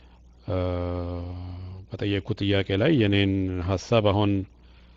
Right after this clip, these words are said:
እ፣ ማሰማት የሚያስፈልገኝ አይመስለኝም። እ፣ እዚህ፣ እ፣ ሎቢ ላይ እንደማየው፣ እ፣ "Who is Jesus according to, እ፣ Quran and Bible?" እ፣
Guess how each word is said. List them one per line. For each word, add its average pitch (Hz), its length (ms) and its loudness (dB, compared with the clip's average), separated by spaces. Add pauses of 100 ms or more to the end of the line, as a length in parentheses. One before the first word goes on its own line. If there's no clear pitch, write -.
(460)
እ፣ 92 140 -4 (380)
ማሰማት 104 540 0
የሚያስፈልገኝ 98 760 0
አይመስለኝም። 85 640 -6 (380)
እ፣ 98 120 -6 (1800)
እዚህ፣ 117 420 6 (580)
እ፣ 113 160 -4 (320)
ሎቢ 101 260 2
ላይ 107 160 8
እንደማየው፣ 104 580 6 (520)
እ፣ - 80 2 (160)
"Who 123 180 0
is 110 180 6
Jesus 135 400 2
according 117 560 2
to, 117 160 0 (420)
እ፣ 110 120 -2 (260)
Quran 110 380 0
and 101 240 0
Bible?" 110 380 6 (800)
እ፣ 113 80 2